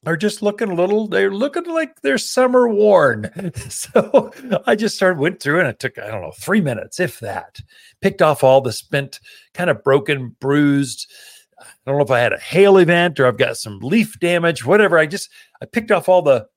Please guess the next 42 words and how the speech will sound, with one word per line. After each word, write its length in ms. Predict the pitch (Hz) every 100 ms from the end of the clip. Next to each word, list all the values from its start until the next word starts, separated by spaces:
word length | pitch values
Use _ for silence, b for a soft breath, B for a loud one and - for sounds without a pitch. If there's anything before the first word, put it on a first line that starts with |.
| -
drying 720 | 120 131 165 180 196 175 143 131
leaves, 360 | 135 185 214
and 100 | 151
what 120 | 180
was 100 | 165
left, 480 | 127 143 226 - - - B B
I 60 | 175
actually 260 | 143 - 127
found 320 | 135 120 127
a 40 |
few 180 | - 127
more 280 | 120 113 107 _
cucumbers. 680 | - 127 139 151 262 254 - B B B
Just 200 | 185 -
was 100 | 208
kind 220 | - 151
of 100 | 214
a, 160 | 160 127
it 20 |
was 140 | 190 202
a 40 |
happy 640 | 107 139 131 208 202 208 B B -
garden 340 | 226 277 330
event. 360 | 175 117 - - b b
Cleaned 240 | - 185 202
them 100 | 170
right 220 | 160 151
up. 260 | 220 - b b b
Some 400 | - - 233 277
of 100 | 349
my 180 | 285 180
plants 680 | 175 151 147 165 - - - _ _ _ _ _ -
are, 200 | 131 117 - 120
they've 200 | 120 -
stopped 340 | - 113 -
producing. 480 | 110 95 - 110 - _ _ _ _ _ _
So 260 | - 117
those 440 | 110 143 170 175 160
are 440 | 139 139 139 139
being 460 | 127 123 120 110 104
yanked 400 | 113 151 151 -
out 400 | 104 95 -